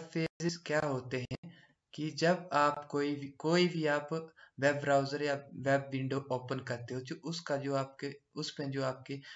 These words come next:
कंटेंट्स शो होते हैं, ठीक है, वो हमारा एक वेब पेज होता है, ठीक है, जिसमें हमारे आपके, अ, अ, टेक्सचुअल इन्फॉर्मेशन हो सकती है, ठीक है, कलर हो सकता है, इमेजेस हो सकते हैं,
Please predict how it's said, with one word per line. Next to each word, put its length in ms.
कंटेंट्स 500
शो 300
होते 300
हैं, 120
ठीक 220
है, 140
वो 140
हमारा 340
एक 200
वेब 260
पेज 220
होता 220
है, 80
ठीक 200
है, 200
जिसमें 420
हमारे 640
आपके, 380
अ, 180
अ, 640
टेक्सचुअल 440
इन्फॉर्मेशन 680
हो 100
सकती 360
है, 100
ठीक 220
है, 100
कलर 280
हो 160
सकता 340
है, 100
इमेजेस 460
हो 100
सकते 380
हैं, 180